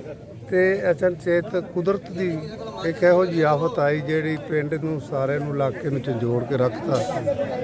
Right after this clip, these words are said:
ਤੇ ਸਾਰੇ ਇਲਾਕੇ 'ਚ ਬੜਾ ਇਹ ਦੁੱਖ ਹੈ ਤੇ ਬੜੇ ਲੋਕ ਅਫਸੋਸ ਵਿੱਚ ਨੇ ਕਿ ਇਸ ਤਰ੍ਹਾਂ ਦੀ ਅਚਨਚੇਤ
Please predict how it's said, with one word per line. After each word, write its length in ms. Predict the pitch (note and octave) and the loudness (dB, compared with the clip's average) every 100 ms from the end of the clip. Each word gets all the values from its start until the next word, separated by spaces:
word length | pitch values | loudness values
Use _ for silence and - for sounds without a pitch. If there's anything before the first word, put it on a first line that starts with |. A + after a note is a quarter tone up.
| B3+ A#3+ | -2 2
ਤੇ 320 | F#3 F#3 F3 | 4 4 0
ਸਾਰੇ 420 | - D3+ D#3 F3+ | -2 -2 4 4
ਇਲਾਕੇ 460 | D#3+ D#3 D3+ G3 F3 | 4 0 0 -2 -2
'ਚ 60 | |
ਬੜਾ 560 | D#3+ E3 E3+ D#3+ D3+ D#3 | 2 2 4 2 -2 -2
ਇਹ 160 | E3+ E3+ - - - - - - - C3+ | -2 -2 -4 -10 -12 -12 -10 -10 -8 2
ਦੁੱਖ 300 | E3+ F3+ F3 | 2 2 2
ਹੈ 240 | C#3+ B2 A2 - - - - - - - - | 2 2 -2 -8 -10 -12 -12 -12 -12 -10 -2
ਤੇ 120 | E3 | -2
ਬੜੇ 500 | D3+ D#3+ F3 F#3 F#3 F3 | 2 4 6 4 2 -2
ਲੋਕ 460 | D3 C#3+ D#3+ E3+ F3 | -4 -2 0 0 -2
ਅਫਸੋਸ 540 | C#3 D#3 D3+ E3+ E3+ | -4 -4 -2 -2 0
ਵਿੱਚ 220 | F3 D#3+ D#3 | 0 0 0
ਨੇ 200 | D#3 D#3+ | 0 -2
ਕਿ 160 | F#3 E3+ D#3 | 0 2 4
ਇਸ 80 | F3 | 2
ਤਰ੍ਹਾਂ 280 | F3+ F#3 F3+ | 0 -2 0
ਦੀ 240 | E3+ E3+ | 0 -2
ਅਚਨਚੇਤ 800 | C#3+ E3 D3 F3 D#3 C#3+ D3+ C#3 | -2 -6 -8 -4 -4 -2 -4 -6